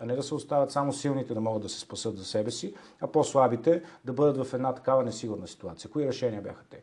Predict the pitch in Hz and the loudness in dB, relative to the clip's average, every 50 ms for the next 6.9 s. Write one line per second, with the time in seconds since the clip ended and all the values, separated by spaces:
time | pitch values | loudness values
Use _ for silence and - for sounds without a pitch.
0 | - - - _ 107 - - 117 127 127 - - 123 120 117 110 104 101 95 - | -20 -20 -16 _ -10 -6 -2 -2 -2 -2 -2 -4 -8 -4 -4 -4 -4 -4 -6 -6
1 | 104 104 101 101 131 139 139 143 143 143 - 156 156 151 151 151 156 156 147 - | -6 -6 -6 -6 -4 -6 -4 -6 -6 -8 -6 -6 -6 -4 -4 -4 -6 -8 -8 -2
2 | - 160 156 156 170 175 170 170 - - 101 - 104 95 - - - 98 101 98 | -2 -2 -2 -2 -6 -10 -10 -10 -10 -12 -6 -6 -6 -6 -6 -10 -12 -10 -6 -6
3 | 95 101 98 - 127 143 170 165 - - 190 - - - - - - 113 - 120 | -6 -8 -6 -4 -2 -2 -2 -2 -4 -10 -12 -14 -16 -20 -20 -16 -14 -8 -8 -8
4 | 120 - 127 117 - 113 101 - - - _ _ 123 127 127 120 113 - 123 117 | 2 4 2 2 2 -2 -10 -10 -16 -20 _ _ 4 4 4 4 -2 -2 -2 -2
5 | - 110 104 107 107 104 95 - - - _ - 107 113 120 135 135 135 143 147 | -2 -2 -2 -2 -2 -2 -4 -8 -12 -18 _ -2 -2 -2 0 -2 -6 -6 -6 -6
6 | 151 147 - - 156 160 160 165 165 165 - 175 165 - 185 - - | -6 -6 -6 -6 -4 -4 -2 -4 -4 -4 -4 -6 -6 -6 -8 -12 -12